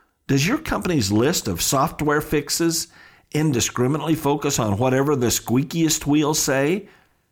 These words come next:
instead of the most impactful twenty percent? Is the company spending the lion's share of budget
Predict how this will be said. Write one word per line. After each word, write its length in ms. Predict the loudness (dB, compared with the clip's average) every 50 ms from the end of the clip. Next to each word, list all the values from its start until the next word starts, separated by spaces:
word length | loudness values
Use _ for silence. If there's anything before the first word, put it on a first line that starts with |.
| _ _ _ _ _
instead 380 | -2 -2 0 0 0 2 2
of 100 | 2 2
the 100 | 2 2
most 440 | 2 2 4 4 4 2 2 0 0
impactful 800 | 0 0 0 0 0 0 0 0 -4 -6 -6 -4 -2 -2 -2 -2
twenty 280 | -4 -4 -4 -2 -2 -4
percent? 580 | -2 -4 -4 -2 -2 -2 -2 -4 -4 -6 -8 -16 _ _ _ _ _ _ _ -20 _ _ _ -20 _ _ -20 _ _ _ _ _ _ _
Is 160 | -4 -2 0 0
the 100 | -2 -2
company 400 | -2 -2 -2 -2 -2 -2 -2 -2
spending 480 | -4 -2 -2 -2 0 0 0 0 0
the 140 | 0 0 2
lion's 680 | 2 2 2 2 2 2 2 2 2 0 -2 -2 -6 -8 -14 _
share 500 | -8 -6 -2 0 0 0 2 2 0 0
of 300 | 0 -2 -2 -2 -2 -2
budget 480 | 0 0 0 0 0 0 -2 -2 -4